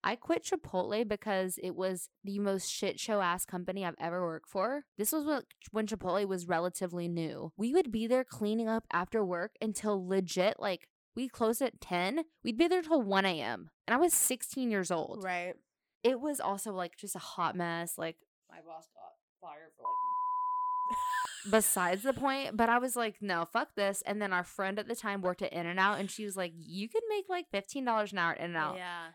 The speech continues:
Speaker 1: And I was like, "Bet.
Speaker 2: Yep.
Speaker 1: I'm gonna go where the money goes." So then I quit. I was literally there for a year, though. But no, it was not about the meat. The meat was
Speaker 2: <laughs>
Speaker 1: fresh.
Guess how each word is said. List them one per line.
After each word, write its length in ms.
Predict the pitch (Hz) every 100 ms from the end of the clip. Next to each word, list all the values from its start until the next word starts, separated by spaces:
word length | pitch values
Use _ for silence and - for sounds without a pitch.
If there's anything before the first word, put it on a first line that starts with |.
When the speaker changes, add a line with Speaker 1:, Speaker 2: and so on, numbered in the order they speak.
| _
Speaker 1:
And 60 |
I 40 | 262
was 80 | 262
like, 240 | 240 220 - _ 180 175 - _ _
"Bet. 520 | 180 - 180 180 175 - _
Speaker 2:
Yep. 80 | 185
Speaker 1:
I'm 60 |
gonna 100 | 226
go 120 | 208 202
where 80 |
the 60 | 214
money 220 | 240 277
goes." 340 | 196 185 190 -
So 320 | 180 170 160 _ _
then 120 | 180
I 80 | 170
quit. 240 | 175 160 -
I 80 | 196
was 240 | 208 180
literally 560 | 170 170 202 208 208 196
there 140 | 175
for 160 | - 160
a 80 | 156
year, 160 | 143
though. 260 | - 98 185 _ _
But 80 | 170
no, 80 | 156
it 60 |
was 120 | 160 165
not 140 | 175
about 180 | 226 220
the 80 | 180
meat. 260 | 165 156
The 60 | 180
meat 260 | 196 330 339
was 240 | 247 294
Speaker 2:
<laughs> 20 |
Speaker 1:
fresh. 520 | - 202 101 175 -